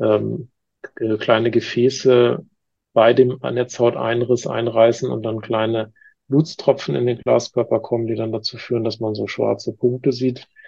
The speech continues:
da man ja im Endeffekt nur den Schatten dann an der Netzhaut wahrnimmt.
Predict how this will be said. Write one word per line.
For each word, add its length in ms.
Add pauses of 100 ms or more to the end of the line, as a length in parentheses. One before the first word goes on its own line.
(280)
da 140
man 160
ja 80
im 80
Endeffekt 400
nur 100
den 160
Schatten 600
dann 260
an 100
der 100
Netzhaut 440
wahrnimmt. 520